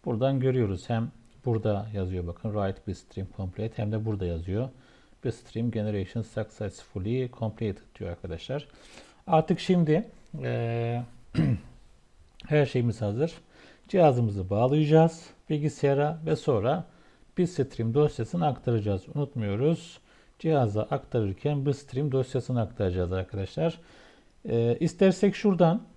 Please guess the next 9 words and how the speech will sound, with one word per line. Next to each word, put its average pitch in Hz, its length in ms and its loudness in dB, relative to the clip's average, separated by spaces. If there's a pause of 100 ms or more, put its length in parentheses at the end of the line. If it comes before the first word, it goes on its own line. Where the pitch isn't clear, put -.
(320)
open 165 340 4
hardware 151 540 4 (340)
deyip, 131 280 2 (1300)
e, 113 580 2 (1900)
cihaz, 147 640 2 (460)
yani 123 240 0
donanım, 135 440 2 (280)
e, 139 100 -6 (520)
yöneticisi 127 840 -2